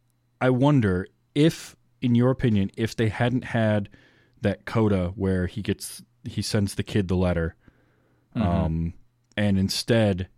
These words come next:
Speaker 1: we get something along the lines of, like, you know, Willie was shot and killed,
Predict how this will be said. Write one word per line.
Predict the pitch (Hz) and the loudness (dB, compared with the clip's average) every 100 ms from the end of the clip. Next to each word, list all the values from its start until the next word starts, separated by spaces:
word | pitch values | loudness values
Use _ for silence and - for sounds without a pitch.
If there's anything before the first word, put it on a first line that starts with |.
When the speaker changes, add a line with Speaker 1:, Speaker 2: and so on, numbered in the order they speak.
| - | -6
Speaker 1:
we | 104 | -4
get | 95 101 98 | -2 -4 -4
something | - 104 98 104 98 92 101 - | -4 -2 -2 0 0 -2 -6 -6
along | 98 95 95 | -2 0 0
the | 90 | 0
lines | 90 92 87 | -2 -2 -4
of, | 85 | -4
like, | 85 80 - | -6 -6 -6
you | 90 | -6
know, | 80 73 _ _ _ | -6 -8 _ _ _
Willie | 92 101 104 | -2 2 2
was | 92 92 | 2 0
shot | - 92 90 | 0 -2 -2
and | 82 | -10
killed, | - 151 82 76 | -2 0 0 -4